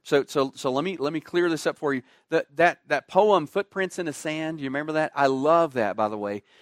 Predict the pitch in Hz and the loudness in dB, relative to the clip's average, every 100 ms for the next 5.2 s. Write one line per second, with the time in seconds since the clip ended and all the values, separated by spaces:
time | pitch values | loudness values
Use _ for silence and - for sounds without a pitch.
0 | _ - 180 226 196 156 123 170 208 - | _ 2 4 4 2 0 2 2 2 0
1 | 175 165 226 208 - 147 135 131 - 135 | -6 0 2 0 0 2 6 6 4 0
2 | 143 139 - - 147 131 120 123 117 117 | 2 2 2 2 2 2 -8 -6 -2 -2
3 | 113 - _ _ _ 147 165 160 135 147 | -2 -6 _ _ _ -4 0 0 0 -4
4 | 185 175 165 175 170 165 151 131 147 135 | 0 2 4 2 0 -2 -4 -4 2 4
5 | 120 95 | 4 -2